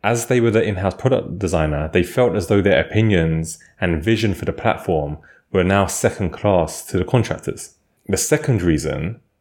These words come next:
was that they felt undermined by senior leadership. Now, whoa, <laughs> no, no, no, not by me. I'd never do such a thing.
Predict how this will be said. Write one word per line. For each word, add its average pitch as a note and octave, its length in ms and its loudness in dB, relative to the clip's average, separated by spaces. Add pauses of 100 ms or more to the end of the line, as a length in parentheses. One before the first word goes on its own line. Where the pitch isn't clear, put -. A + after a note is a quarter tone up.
(400)
was F2+ 180 2
that F2 120 2
they G2+ 100 4
felt - 400 -2
undermined G#2+ 760 2
by E2+ 120 0
senior E2+ 480 0
leadership. E2 460 0
Now, D2+ 220 2
whoa, F#2 640 0
<laughs> F2+ 360 0
no, G#2 220 2
no, G2+ 120 2
no, F#2 280 2 (460)
not G#2 300 -2
by F2+ 160 0
me. F2 440 0 (720)
I'd G2 160 0
never G2 220 2
do G2 160 2
such - 240 -2
a E2 60 -6
thing. D#2 340 -4